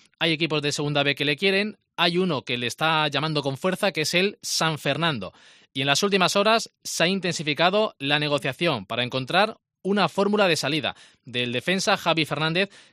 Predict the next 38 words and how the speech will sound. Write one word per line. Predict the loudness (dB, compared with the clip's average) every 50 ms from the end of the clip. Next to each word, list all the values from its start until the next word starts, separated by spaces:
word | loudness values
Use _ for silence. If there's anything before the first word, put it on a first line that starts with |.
| _
que | -4 -2 -2
no | -2 0
cuenta | 0 0 0 0 2 0 2 2
para | 2 2 2
el | 2
Oviedo, | 2 2 2 2 2 0 -2 -4
no | -8 -10 -8 -6
cuenta | -4 -4 -2 -2 -2
para | 0 0 0
Arnau, | 0 0 0 0 0 0 -2 -6 _ _ _
no | -8 -6 -4 -4
cuenta | -2 -2 -4 0 0 0 0
para, | 2 2 2 2 0 -2
eh, | -4 -6 -6 -6
Ziganda. | -4 -4 -4 -4 -4 -4 -6 -8 -8 -10 _
Y | -6 -2 -2
la | 0 0
clave | 0 2 2 2 2 4
de | 2
la | 2 2
operación | 2 2 0 0 2 0 0 0 -2 -6 -10 -16 -20 _ _ -6
es | -4 -2
saber | 0 2 2 2 0 0
cómo | -2 -2 0
va | 0 0
a |
ser | 0 0 0 -2
esa | -2 -2 -4
salida. | -2 -2 -2 -2 -2 -4 -8 -10 _ _ _ _ _
Y | -4 -2 -2 0
en | 0 0
eso | 0 0 0 0 0 0 -2 -6 _ _
se | -10 -6 -4 -4
está | -4 -2 0 0 2 2
negociando | 2 0 0 -2 0 0 -2 0 2 2
ahora. | 2 2 0 -2 -6 -10 -18 -20 -20 _ _ _ _ _
Una | -4 0 2 2 2
cesión, | 0 0 -2 0 0 0 0 -2 -6